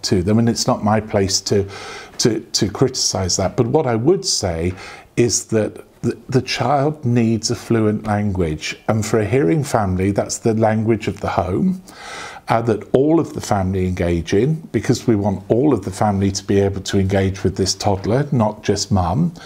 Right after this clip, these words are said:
And sadly, often dads, if I'm honest, and other family members do get left behind in the learning of a, an additional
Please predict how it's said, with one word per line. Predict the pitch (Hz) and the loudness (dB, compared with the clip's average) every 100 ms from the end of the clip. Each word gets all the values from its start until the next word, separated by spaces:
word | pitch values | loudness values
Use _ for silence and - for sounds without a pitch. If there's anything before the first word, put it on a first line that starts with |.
| - - - | -16 -12 -2
And | 104 | 0
sadly, | - 117 110 95 98 123 | 2 0 0 0 2 2
often | - - - 107 107 | -2 -4 0 2 2
dads, | 101 104 113 101 - | 2 2 2 0 -4
if | - - 110 | -6 -2 0
I'm | 104 | 2
honest, | 101 110 135 - - - | 2 2 0 -4 -4 -2
and | 101 101 104 | 0 0 0
other | 104 107 | 0 0
family | 113 104 104 101 | 0 0 0 0
members | 104 101 104 101 - - - - - | 2 2 0 0 -4 -10 -18 -8 0
do | 113 | 0
get | 101 98 98 | 0 -2 -2
left | 104 - | -4 -4
behind | 104 120 117 101 90 | -4 0 0 0 0
in | 98 | 0
the | 107 | 2
learning | 104 101 95 98 | 2 2 0 -2
of | 95 87 | -2 0
a, | 90 - - | -4 -4 -2
an | 98 | 0
additional | 95 87 90 - - 87 85 | 0 0 -4 -2 -2 -2 -4